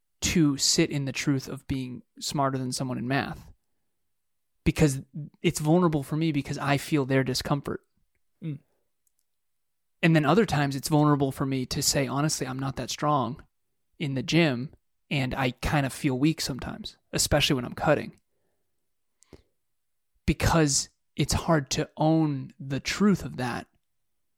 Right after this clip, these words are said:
Speaker 1: I think that's what it is. I think ego is anything outside of the truth. Knowing you'll never fully get to the truth, but you can always get closer. And you and I still have egos. We just have less than we used to.
Speaker 2: Yeah.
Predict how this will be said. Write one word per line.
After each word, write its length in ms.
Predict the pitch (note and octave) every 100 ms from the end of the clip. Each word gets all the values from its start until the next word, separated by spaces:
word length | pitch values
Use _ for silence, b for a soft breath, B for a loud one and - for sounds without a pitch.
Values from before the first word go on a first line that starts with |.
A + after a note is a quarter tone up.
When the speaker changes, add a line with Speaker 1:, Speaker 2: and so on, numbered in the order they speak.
| _ _ _ -
Speaker 1:
I 100 | C#3+
think 200 | F#3 D#3
that's 220 | C#3+ -
what 100 | B2+
it 100 | B2+
is. 220 | E3+ A#2+
I 100 | C3+
think 240 | - E3+ -
ego 360 | F#3+ F3 D#3
is 200 | D3 C#3+ E3
anything 420 | F3 F#3+ G3 D#3
outside 440 | D3 - D#3+ D3
of 180 | C#3 D3
the 100 | C3
truth. 440 | - B2 - - _ _ _ _ _ _ _ _ _ _ _ _ _ _ _ _ _ _
Knowing 340 | E3 D#3+ D#3+ D#3
you'll 120 | C#3
never 260 | C#3 C#3+ C3
fully 280 | - C3
get 220 | A#2+ C#3 -
to 60 |
the 80 | E3
truth, 300 | - F3+ F3
but 100 | -
you 120 | - -
can 120 | C#3+
always 260 | C3 C3
get 160 | - A#2+
closer. 460 | - B2+ - - -
And 160 | E3 -
you 200 | F3+ G#3
and 80 | G#3+
I 100 | F#3+
still 220 | - F#3+
have 140 | D#3
egos. 380 | F#3+ G#3 C3+ C3+
We 140 | D#3
just 160 | E3+ F3
have 120 | E3+
less 180 | D#3 D#3+
than 100 | D#3+
we 60 | C#3+
used 220 | E3+ -
to. 140 | - - _ _ _ _ _
Speaker 2:
Yeah. 100 | -